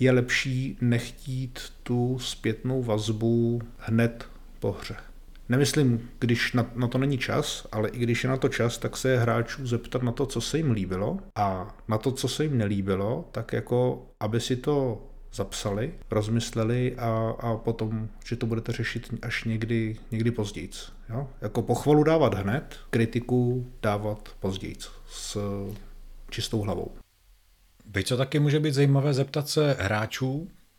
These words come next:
Speaker 2: třeba i po ukončení hry, na jednu dobrou a jednu špatnou situaci, které takhle vnímáš ty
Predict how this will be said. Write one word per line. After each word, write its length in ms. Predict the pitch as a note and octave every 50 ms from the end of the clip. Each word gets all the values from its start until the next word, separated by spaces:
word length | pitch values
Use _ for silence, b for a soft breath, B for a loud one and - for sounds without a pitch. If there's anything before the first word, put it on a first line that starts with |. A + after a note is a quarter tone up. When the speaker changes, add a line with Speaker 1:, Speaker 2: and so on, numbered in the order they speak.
| _ _ -
Speaker 2:
třeba 260 | - E3+ D#3+ D3+ C#3
i 160 | - A#2 A#2
po 440 | A2 - B2 A#2 A2 G2+ F#2+ F#2+ - - A2
ukončení 800 | G#2 - A2+ A2 G2+ - A2+ G#2+ A2 A2+ A2+ A2 G#2+ G2+ G2 - -
hry, 440 | - E2+ F#2 F#2+ G2+ G2+ B2+ C#3 - - -
na 440 | F#2+ G2 G#2 G#2+ G#2 G#2 G2+ G2 - -
jednu 400 | - G#2+ A2 G#2+ B2+ C#3 C3+ C3+ C3+
dobrou 420 | G#2+ A#2+ G#2+ A2 A#2+ C3 C3 C3 -
a 60 | A2+ A2+
jednu 300 | A2+ A2+ B2 C3 C3+ -
špatnou 420 | - - - B2 A#2 - B2+ B2 A#2+
situaci, 500 | - - A#2+ - B2 A#2+ A#2 - - G#2+
které 420 | - - B2 B2+ B2 A#2+ A#2+ A#2+ - - _ _ -
takhle 240 | B2+ A#2 B2+ C#3
vnímáš 420 | A#2+ A#2+ C3 B2+ B2+ B2+ B2 - -
ty 220 | - A2 G2+ F#2